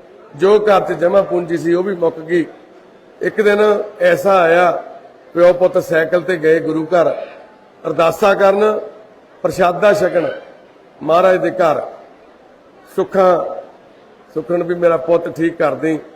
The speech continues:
ਜਦ ਮੁੜ ਕੇ ਵਾਪਸ ਆਏ, ਸਾਈਕਲ ਹੀ ਚੋਰੀ ਕਰਕੇ ਲੈ ਗਿਆ। ਉਹ ਇੱਕ ਸਾਈਕਲ ਸੀ ਜਿਹੜਾ ਸਹਾਰਾ ਸੀ, ਉਹ ਵੀ ਚੋਰੀ ਹੋ ਗਿਆ ਸੇਵਾ ਸਿਉਂ ਦੇ ਪਿਓ ਦਾ।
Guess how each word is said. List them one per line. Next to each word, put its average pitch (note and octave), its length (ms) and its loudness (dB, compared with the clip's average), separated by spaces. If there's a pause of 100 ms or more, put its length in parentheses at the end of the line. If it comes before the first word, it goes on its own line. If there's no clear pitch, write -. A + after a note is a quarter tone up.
(420)
ਜਦ E3 140 -2
ਮੁੜ D#3+ 220 0
ਕੇ E3+ 180 -2
ਵਾਪਸ D3 460 -2
ਆਏ, D#3+ 380 2 (640)
ਸਾਈਕਲ E3 320 0
ਹੀ G3 60 2
ਚੋਰੀ D#3+ 280 -2
ਕਰਕੇ C#3 360 -6
ਲੈ A#2+ 180 -6
ਗਿਆ। G#2+ 180 -10 (1000)
ਉਹ F#3+ 100 0
ਇੱਕ F#3+ 180 0
ਸਾਈਕਲ F3+ 500 0
ਸੀ G#3+ 160 -4
ਜਿਹੜਾ G3+ 220 0
ਸਹਾਰਾ E3+ 440 0
ਸੀ, D#3 220 -4 (600)
ਉਹ G#3+ 140 4
ਵੀ A3 100 -2
ਚੋਰੀ F3+ 340 0
ਹੋ E3 120 0
ਗਿਆ D#3+ 160 0
ਸੇਵਾ D3+ 280 -2
ਸਿਉਂ D#3 220 -2
ਦੇ D#3+ 80 -2
ਪਿਓ C#3 300 -2
ਦਾ। B2+ 340 -4